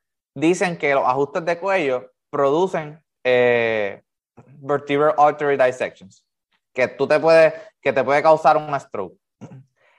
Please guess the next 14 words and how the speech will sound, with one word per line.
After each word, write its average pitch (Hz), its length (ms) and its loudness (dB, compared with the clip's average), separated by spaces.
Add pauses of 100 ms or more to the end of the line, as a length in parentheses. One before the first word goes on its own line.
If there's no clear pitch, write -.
(180)
¿Tú 160 120 0
sabes 233 280 4
cuánto 233 340 0
dice 220 220 2
el 180 60 0
research? 165 580 -2 (800)
El 104 120 -10
research 143 400 0
que 131 100 -6
utilizan. 131 540 -6 (360)
Dice 156 300 0
que 170 180 2
una 165 200 2
manipulación, 190 920 0